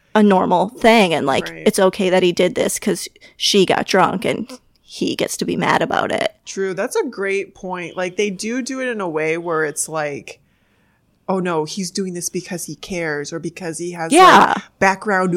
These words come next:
Speaker 2: influences of bad Christmases and stuff." It's like, well, that doesn't make it okay. Like
Speaker 1: No, like, that was a violent and, like, in her face. And it's like, if s-, someone can, like, do that in an outburst, like, what else could they do? Like, we've already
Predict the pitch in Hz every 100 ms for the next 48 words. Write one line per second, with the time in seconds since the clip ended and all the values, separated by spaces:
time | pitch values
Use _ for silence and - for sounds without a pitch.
0 | 185 202 185 196 175 170 190 170 165 170
1 | 160 160 151 180 - 196 185 180 170 -
2 | 165 160 160 151 160 - 156 139 160 165
3 | 156 - 170 190 165 269 508 202 - 165
4 | 170 160 175 185 175 240 254 214 - _
5 | _ 247 294 370 605 453 247 247 202 285
6 | 453 427 - _ - 208 185 180 214 190
7 | 254 302 180 175 - 196 190 190 - _
8 | _ _ 190 233 311 320 320 - - -
9 | - - - - - - - - 247 277
10 | - _ _ 233 254 - - - 240 392
11 | 277 - 240 220 202 - _ _ - 190
12 | 202 208 220 170 160 202 - 185 - -
13 | - - - - - 202 - - 180 196
14 | 170 185 - 180 165 170 - 202 196 208
15 | 214 226 262 277 247 214